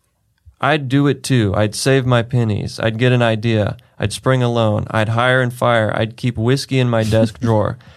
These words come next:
Speaker 1: I'd have a wife with size forty breasts and an ass that would make the paper boy on the street corner cum in his pants when he saw it wobble. I'd cheat on her and she'd know it and keep silent in order to live in my house with my wealth.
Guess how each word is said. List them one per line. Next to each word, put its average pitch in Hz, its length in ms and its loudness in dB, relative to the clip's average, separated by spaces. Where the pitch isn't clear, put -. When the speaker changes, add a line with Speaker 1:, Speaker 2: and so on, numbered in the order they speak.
Speaker 1:
I'd 123 100 2
have 143 160 2
a 139 80 0
wife 135 340 2
with 113 160 -6
size 123 360 0
forty 131 320 0
breasts 110 500 0
and 110 120 0
an 110 100 2
ass 120 320 0
that 113 100 -2
would 107 120 0
make 117 200 0
the - 60 -10
paper 120 340 -2
boy 110 280 0
on 107 160 0
the 107 60 -4
street 113 380 -4
corner 110 340 -2
cum - 120 -10
in 110 80 -4
his 107 140 -4
pants 107 480 -2
when 113 140 -2
he 113 40 0
saw 110 260 0
it 104 60 0
wobble. 107 460 -2
I'd 117 160 0
cheat 147 220 0
on 143 160 2
her 135 160 4
and 127 120 0
she'd 123 220 -2
know 117 260 2
it 123 220 0
and 107 160 -4
keep 120 220 -2
silent 117 420 -2
in 107 100 -2
order 113 220 2
to 110 140 -4
live 113 240 0
in 113 80 -2
my 110 160 0
house 113 340 0
with 113 140 -8
my 104 160 -2
wealth. 107 420 -4